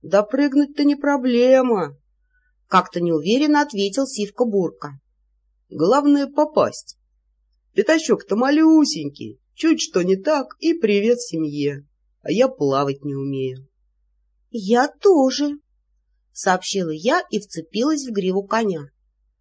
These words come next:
Совсем не то я разумела под словом «запой». Да и тонуть по третьему разу, пусть даже и в солёной воде, это перебор.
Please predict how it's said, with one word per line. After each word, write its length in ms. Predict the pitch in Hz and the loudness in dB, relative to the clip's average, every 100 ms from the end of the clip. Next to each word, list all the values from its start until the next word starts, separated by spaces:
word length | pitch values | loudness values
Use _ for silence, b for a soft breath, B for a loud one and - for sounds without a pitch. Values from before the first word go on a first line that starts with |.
| _ - | _ -12
Совсем 540 | - 202 202 226 233 | -2 -2 0 0 4
не 120 | 330 | 2
то 200 | 320 302 | 2 0
я 180 | 240 226 | 4 4
разумела 500 | 240 247 254 233 226 | 2 0 0 2 2
под 220 | 226 233 | 2 0
словом 360 | - 196 190 220 | 0 0 2 0
«запой». 580 | 214 277 - 165 151 _ _ _ _ _ | 0 -2 -2 -6 -6 _ _ _ _ _
Да 140 | 160 | -2
и 80 | 208 | 0
тонуть 440 | 220 311 226 214 - | 2 4 4 2 0
по 120 | 196 | -2
третьему 460 | 196 202 190 175 175 | 2 -2 -2 -4 0
разу, 320 | 240 320 311 | 0 0 -4
пусть 260 | - 202 | -4 -2
даже 240 | 180 170 170 | 0 -2 -4
и 40 | |
в 60 | 165 | -6
солёной 440 | - 147 196 269 | -6 -4 -2 -4
воде, 360 | 269 285 269 311 | -2 -2 -2 -6
это 440 | 311 165 165 233 | -2 0 0 -2
перебор. 640 | 240 196 196 240 175 143 | -4 -2 0 0 -2 -4